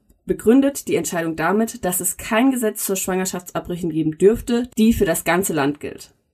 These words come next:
Einzelne Staaten, wie zum Beispiel Kentucky oder South Dakota, haben sogenannte Trigger Laws schon in Kraft gesetzt.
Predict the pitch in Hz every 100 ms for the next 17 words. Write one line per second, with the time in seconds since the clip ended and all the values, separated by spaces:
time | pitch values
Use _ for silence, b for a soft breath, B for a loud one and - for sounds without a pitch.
0 | _ _ b b b - 185 202 185 -
1 | 180 202 226 165 180 - 170 170 165 -
2 | 165 170 160 220 - 196 156 160 - 170
3 | - 160 185 202 180 180 - b b b
4 | - 180 208 185 196 196 185 180 - 254
5 | 254 185 147 143 165 - 180 170 - 180
6 | - 104 - - -